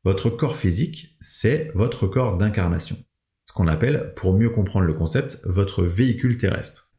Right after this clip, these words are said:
Parce que une fois que vous avez quitté ce monde terrestre, autrement dit le jour de votre mort, eh bien,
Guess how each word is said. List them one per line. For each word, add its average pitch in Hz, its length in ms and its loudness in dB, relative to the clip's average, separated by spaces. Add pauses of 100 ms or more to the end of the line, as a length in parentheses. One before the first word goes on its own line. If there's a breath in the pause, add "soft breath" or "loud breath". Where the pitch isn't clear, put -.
Parce - 160 -2
que 107 320 0
une 123 160 4
fois 131 220 0
que 131 120 -2
vous 87 160 2
avez 85 220 2
quitté 135 320 0
ce 127 140 -2
monde 90 240 4
terrestre, 87 500 -2 (380)
autrement 98 340 2
dit 92 260 4
le 98 140 4
jour 92 180 2
de 85 60 2
votre 78 240 -2
mort, - 420 -6 (520)
eh 87 100 4
bien, 120 460 2